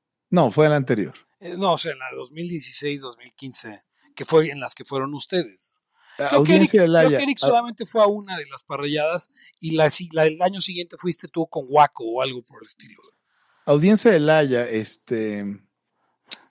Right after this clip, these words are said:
Speaker 1: sepan
Speaker 3: pero
Speaker 1: que
Speaker 3: la que yo fui fue una parrillada machina.
Speaker 1: Por eso.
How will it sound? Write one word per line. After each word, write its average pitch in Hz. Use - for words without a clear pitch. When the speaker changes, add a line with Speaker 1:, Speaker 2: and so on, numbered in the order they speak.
Speaker 1:
sepan 196
Speaker 3:
pero 196
Speaker 1:
que 170
Speaker 3:
la 165
que 190
yo 214
fui 233
fue 226
una 233
parrillada 170
machina. 143
Speaker 1:
Por 160
eso. 117